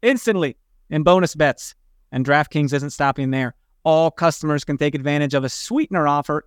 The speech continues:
every game day this October. I mean, come on, we got upcoming games, man. You got, you got Broncos and the Chiefs tonight. Shit's about to get crazy. Uh,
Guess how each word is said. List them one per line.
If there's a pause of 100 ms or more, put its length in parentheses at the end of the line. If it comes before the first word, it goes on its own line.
(160)
every
game
day
this
October. (760)
I
mean,
come
on,
we
got
upcoming
games,
man.
You
got, (200)
you
got
Broncos
and
the
Chiefs
tonight. (420)
Shit's
about
to
get
crazy. (500)
Uh,